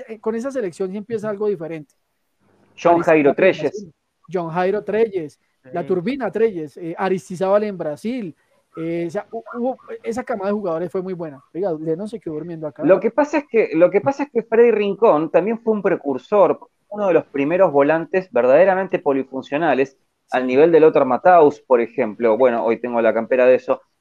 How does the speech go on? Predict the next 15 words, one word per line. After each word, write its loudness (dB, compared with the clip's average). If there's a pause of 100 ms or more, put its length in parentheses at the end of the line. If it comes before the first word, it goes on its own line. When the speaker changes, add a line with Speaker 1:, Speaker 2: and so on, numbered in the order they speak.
(140)
Speaker 2:
pero 4
fue -2
un -6
precursor 4
y -4
también -2
corre 2
con -2
esa -4
ventaja, -2
porque 0
después 2
de 4
veinte 4
años 0